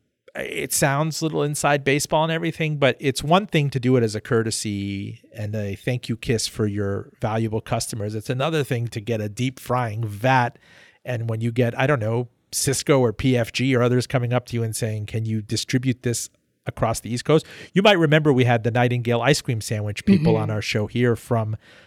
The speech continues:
Speaker 1: uh, the
Speaker 2: Brilliant.
Speaker 1: University of Richmond. And it's ridiculous now. You see them in seven elevens across the country. That was something that started with a couple here in R V A Dine. And then next thing,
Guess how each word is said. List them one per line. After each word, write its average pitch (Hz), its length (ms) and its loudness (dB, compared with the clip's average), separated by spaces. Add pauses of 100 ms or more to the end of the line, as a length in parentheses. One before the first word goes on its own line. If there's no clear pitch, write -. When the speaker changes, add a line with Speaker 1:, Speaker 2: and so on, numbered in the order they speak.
(160)
Speaker 1:
uh, 104 200 -4
the 98 80 -6
Speaker 2:
Brilliant. 127 180 4
Speaker 1:
University 120 320 2
of 107 100 -2
Richmond. 107 460 0 (100)
And 113 260 -4 (500)
it's - 240 2
ridiculous 123 520 2
now. 101 120 -6
You 104 100 -4
see 156 140 2
them 131 160 4
in 131 80 2
seven 139 280 4
elevens 135 440 4
across 127 400 4
the 135 100 -2
country. 127 320 0
That 127 180 2
was 185 120 -2
something 135 340 0
that 117 240 -2
started 151 400 4
with 131 240 2
a 120 100 -4
couple 139 420 0
here 123 260 4
in 110 100 -2
R 127 260 2
V 120 180 0
A 107 100 0
Dine. 117 440 0
And 113 80 -2
then 117 140 -2
next 131 220 -2
thing, 131 260 -2